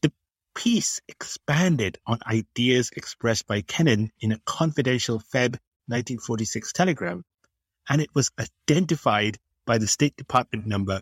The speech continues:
five one one, some kind of code, but informally dubbed, of course, the Long Telegram because it was five thousand words long.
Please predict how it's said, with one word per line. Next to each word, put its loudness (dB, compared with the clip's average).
five 2
one -4
one, -4
some 0
kind 2
of -2
code, -2
but -8
informally 4
dubbed, 0
of -14
course, -6
the -4
Long -2
Telegram 0
because -4
it 0
was -6
five -4
thousand -4
words -12
long. 0